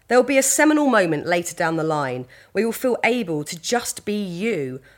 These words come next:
rather than the T V you or the bit you think others will approve of. It will be so liberating and make you connect with so many people.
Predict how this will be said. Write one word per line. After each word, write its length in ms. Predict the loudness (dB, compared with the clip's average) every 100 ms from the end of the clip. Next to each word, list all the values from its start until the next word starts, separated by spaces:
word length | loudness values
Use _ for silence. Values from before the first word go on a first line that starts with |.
| -6
rather 300 | 0 0 0
than 140 | -2
the 80 | -2
T 420 | -4 -4 -4 -4
V 220 | -2 -2
you 480 | -4 -4 -4 -6 -8
or 140 | -6 -4
the 80 |
bit 240 | -2 -4 -4
you 100 | -6
think 240 | -4 -4 -2
others 240 | -4 -4
will 100 | -4
approve 420 | -6 -6 -8 -6
of. 360 | -8 -8 -12 -20 _ _ _ _ _ _ -6
It 80 | 2
will 80 | 2
be 100 | 2
so 520 | 0 0 0 4 6
liberating 920 | 6 4 0 0 0 -2 -4 -6 -6 -10 -20 -8
and 120 | 0
make 240 | 0 0
you 40 | -6
connect 380 | -4 -4 -4 -8
with 100 | -6
so 340 | -4 0 2
many 220 | 2 0 -2
people. 560 | -8 -8 -10 -10 -12